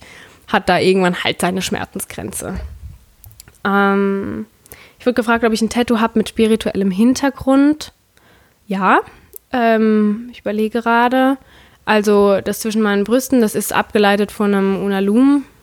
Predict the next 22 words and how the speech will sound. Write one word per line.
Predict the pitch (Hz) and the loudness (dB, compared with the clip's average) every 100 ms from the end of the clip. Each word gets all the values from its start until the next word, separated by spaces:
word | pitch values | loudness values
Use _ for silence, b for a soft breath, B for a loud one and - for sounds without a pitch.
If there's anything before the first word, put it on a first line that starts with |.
| _ | _
Una-, | 214 208 208 - | -6 -4 -4 -4
Analum, | 214 208 214 220 226 233 | -2 0 2 2 0 -2
Analum. | 214 214 214 208 | -4 -2 -2 -2
Ich | - | 0
weiß | 226 233 | 2 2
nicht, | 220 | 2
wie | 226 | 2
man's | 214 196 - | 2 0 -2
richtig | 233 233 - | -2 -2 -2
ausspricht, | - 214 - 214 214 | -2 0 -2 -2 -2
aber | 202 190 240 | -2 -2 -4
ich | 208 | -4
sage | 202 196 | -2 -2
jetzt | - | -4
einfach | 208 208 | -2 0
mal | 202 | 0
Unalum, | 202 202 214 226 | -2 0 2 2
das | 208 | 0
kommt | - 202 | -2 -2
aus | 202 | -2
dem | 208 | 0
Hinduismus. | 202 214 208 226 233 220 - | 2 2 0 0 0 0 -2